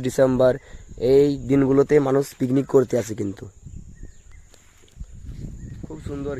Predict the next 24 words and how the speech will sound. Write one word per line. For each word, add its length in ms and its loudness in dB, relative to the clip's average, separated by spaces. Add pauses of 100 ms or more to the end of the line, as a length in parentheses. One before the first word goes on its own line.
কিন্তু। 220 -14 (640)
আর 80 -12 (160)
এই 120 -4
যে, 100 0 (580)
এই 80 -8
যে 100 0
এগুলো 160 -2 (100)
নামা 260 -2
আছে, 160 -8 (500)
এগুলো 240 -2
পিচের 320 2
জন্য 140 4 (100)
নামা 200 -2
আছে, 200 -10
নতুন 240 -4
রাস্তা 200 -6 (100)
তৈরি 260 0
হবে, 140 -2 (320)
যে 140 -4
রাস্তার 320 -4
হয়ে 160 2
আমরা 160 0 (340)
যাতায়াত 300 -2 (100)
করছি 220 -4